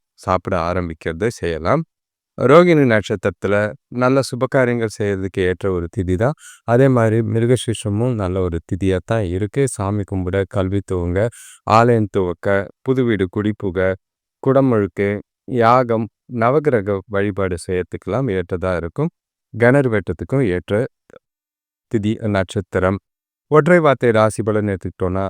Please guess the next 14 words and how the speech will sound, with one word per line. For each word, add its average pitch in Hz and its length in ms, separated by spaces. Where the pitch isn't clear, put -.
மேஷ 113 400
ராசிக்கு 95 480
நம்பிக்கை, 95 540
ரிஷப 117 340
ராசிக்கு 101 560
புகழ், 123 360
மிதுன 107 380
ராசிக்கு 92 520
மகிழ்ச்சி, 110 460
கடக 117 280
ராசிக்கு 98 500
மேன்மை, 120 500
சிம்ம 117 320
ராசிக்கு 98 500